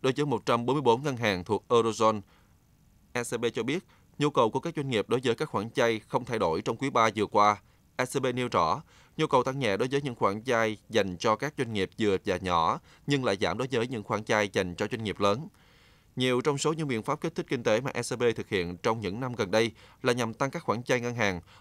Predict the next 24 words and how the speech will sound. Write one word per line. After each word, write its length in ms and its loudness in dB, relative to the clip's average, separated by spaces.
một 180 2
yếu 100 -2
tố 140 0
quan 180 -2
trọng 200 2
đối 140 0
với 120 4
sự 140 -4
tăng 180 -6
trưởng 180 0
ở 120 -2
châu 140 -2
Âu, 260 4
hơn 240 2
là 120 0
những 220 -4
nền 160 -4
kinh 160 -8
tế 140 0
phát 200 -8
triển 220 -4
khác 240 -8
như 140 -2
Mỹ. 280 -2